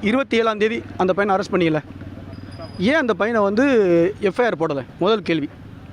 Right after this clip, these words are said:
சரி, எஃப் ஐ ஆர் போடாம அந்த பையனை யார் வந்து, வந்து ஸ்பெஷல் டீமுக்கு அதிகாரம் கொடுத்தது? அந்த ஸ்பெஷல் டீமுக்கு அதிகாரம் கொடுத்த பர்சன் யார்? இப்படி கேள்வி.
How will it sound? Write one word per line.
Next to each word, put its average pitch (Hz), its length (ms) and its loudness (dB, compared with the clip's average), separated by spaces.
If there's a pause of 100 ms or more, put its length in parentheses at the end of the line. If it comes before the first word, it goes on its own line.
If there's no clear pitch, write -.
(140)
சரி, 185 260 0
எஃப் 214 200 0
ஐ 285 40 4
ஆர் 269 140 0
போடாம 226 480 2
அந்த 202 180 2
பையனை 226 480 0
யார் 247 320 2
வந்து, 233 300 2
வந்து 208 520 2
ஸ்பெஷல் 226 360 -2
டீமுக்கு 214 360 2 (260)
அதிகாரம் 202 400 0
கொடுத்தது? 151 340 0 (460)
அந்த 233 200 0
ஸ்பெஷல் 240 300 0
டீமுக்கு 285 240 2
அதிகாரம் 262 380 2
கொடுத்த 247 460 0 (400)
பர்சன் 254 300 2
யார்? 165 200 2 (640)
இப்படி 190 180 0
கேள்வி. 170 300 0